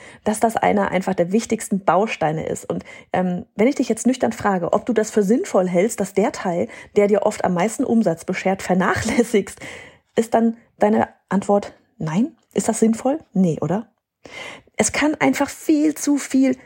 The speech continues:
schief gehen, wenn du das alles erst einen Tag vor der Cut-Open-Phase machst. Und ich meine jetzt gar nicht auch hier irgendwie vorrangig die Technik.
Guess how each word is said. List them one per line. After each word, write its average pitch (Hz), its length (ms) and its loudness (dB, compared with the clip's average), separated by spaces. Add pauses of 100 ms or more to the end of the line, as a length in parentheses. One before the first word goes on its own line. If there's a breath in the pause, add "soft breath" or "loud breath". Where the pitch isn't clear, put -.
(160 loud breath)
schief - 500 0
gehen, 202 340 2 (200 loud breath)
wenn 214 240 4
du 233 120 4
das 220 140 2
alles 196 300 2
erst 196 220 -2
einen 180 160 0
Tag - 260 -4
vor - 160 -4
der 175 140 0
Cut-Open-Phase - 640 -6
machst. - 200 -6
Und - 120 0
ich 196 80 -4
meine 226 200 4
jetzt 220 160 -4
gar 214 120 2
nicht 254 180 4
auch - 140 0
hier 208 160 2
irgendwie 196 180 2
vorrangig 196 520 0 (220 loud breath)
die 196 80 0
Technik. - 520 -4